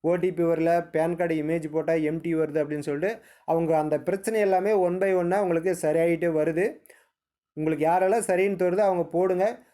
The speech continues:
வராதவங்க கொஞ்சம் வெயிட் பண்ணுங்க. கொஞ்சம் கொஞ்சம் நாள்ல கண்டிப்பா சரியாயிரும். எல்லாருமே ஜூன் நாலுக்குள்ளார இந்த கே ஒய் சி அப்டேட் பண்ணிடலாம். ஒரு சில நபர்கள் பார்த்தீங்கன்னா, இந்த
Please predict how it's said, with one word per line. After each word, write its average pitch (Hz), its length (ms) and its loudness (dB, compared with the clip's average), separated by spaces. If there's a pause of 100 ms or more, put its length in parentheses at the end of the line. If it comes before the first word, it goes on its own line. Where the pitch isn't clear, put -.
(160)
வராதவங்க 202 500 2
கொஞ்சம் 185 240 0
வெயிட் 175 200 0
பண்ணுங்க. 180 300 0 (760)
கொஞ்சம் 190 220 2
கொஞ்சம் 175 240 0
நாள்ல 175 260 2
கண்டிப்பா 160 340 0
சரியாயிரும். 170 680 0
எல்லாருமே 170 540 0
ஜூன் 170 360 -2
நாலுக்குள்ளார 160 380 -2
இந்த 175 140 -4
கே 156 200 -2
ஒய் 165 160 0
சி 175 180 -4 (460)
அப்டேட் 160 300 -2
பண்ணிடலாம். 143 420 -2 (1160)
ஒரு 185 200 0
சில 214 200 2
நபர்கள் 202 380 2
பார்த்தீங்கன்னா, 190 500 0
இந்த 185 200 0